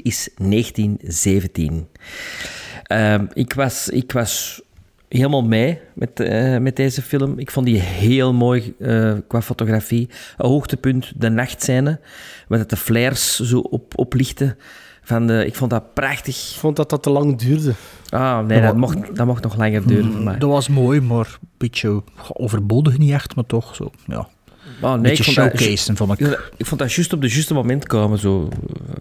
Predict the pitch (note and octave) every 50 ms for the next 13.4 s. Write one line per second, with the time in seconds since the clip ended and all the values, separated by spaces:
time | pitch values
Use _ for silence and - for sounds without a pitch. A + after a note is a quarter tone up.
0 | - - C3+ A#2+ A2 G#2 G2+ G2+ - - - - G#2 B2+ B2+ A2+ G#2+ A#2+ A2 A2+
1 | G2 A2+ G#2 A2 G#2 G#2 G#2 G2 - A2 G#2 - - - - A2+ G#2 G2 G#2 -
2 | - - - B1+ C2 - - - - - - - - - - - - - - -
3 | - - - - - - A2 A2 A2 G#2+ A2 G#2 - - - _ _ _ _ _
4 | _ - - D3 - - D#3 D3+ D#3+ E3 D#3 D3 A#2 - - - - D3 D3 D#3
5 | E3+ F3 F3 F3+ F#3 F3 - - - - - - _ _ _ - - - - -
6 | - - - - - - _ _ _ _ _ _ - - C#3 - - - - C3
7 | - - - - F#3+ E3 - - - F#4+ A4 E4 - - - E3 D#3 - C#3+ D3
8 | D3 - - - - D3 A#2 A#2 A#2 - - D3+ C3 C#3+ C#3 B2+ A#2+ C#3+ D#3 D#3+
9 | D3+ D#3 D3 D#3 - - D#3 D3 D#3 D#3 D#3 D#3+ D3+ - - D3 C3+ C#3 D3+ D3+
10 | - - - A2+ B2+ B2+ - - B2 A#2 - - - A#2+ B2+ C3 D3 C#3 C#3 B2+
11 | G#2+ A2 G#2+ G#2+ C3 D3 - - - C#3+ - - B2+ B2 D3 B2+ - - C#3+ B2+
12 | A#2 A#2+ A2+ G2 G#2+ B2+ C#3+ D#3+ D3+ - - D3+ D3+ D3 C#3 B2+ C3+ - - -
13 | D3 C#3+ C3+ C3 A#2+ - -